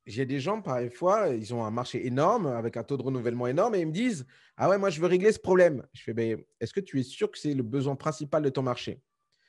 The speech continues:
Et, euh, beaucoup de fois, ils disent : « Non, c'est vrai que c'est une minorité, mais je veux absolument faire ça. » Et dans ce cas-là, je dis à la personne : « Je comprends que tu veux absolument faire ça.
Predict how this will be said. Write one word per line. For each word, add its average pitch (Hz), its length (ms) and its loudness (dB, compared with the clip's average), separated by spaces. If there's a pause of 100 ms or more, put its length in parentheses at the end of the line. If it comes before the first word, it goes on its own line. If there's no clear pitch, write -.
(400)
Et, 139 280 0 (380)
euh, 104 160 -2
beaucoup 113 300 -10
de 127 60 -8
fois, 160 260 2
ils 151 40 -2
disent : « 110 200 -8
Non, 170 340 4
c'est 151 140 -2
vrai 147 100 2
que 143 60 -10
c'est 143 60 0
une 131 60 -2
minorité, 156 560 2
mais 156 100 -2
je 123 120 -4
veux 135 120 2
absolument 160 420 -2
faire 151 160 0
ça. » 123 320 -4 (560)
Et 101 40 -12
dans 101 120 -6
ce - 40 -14
cas-là, 135 220 2
je 135 140 -2
dis 104 180 -4
à 110 40 -4
la 107 100 -6
personne : « 185 420 -4 (480)
Je - 100 -10
comprends 139 440 -2
que 185 40 -10
tu - 140 -8
veux 101 300 -6
absolument 104 580 -4
faire 101 200 -6
ça. - 280 -12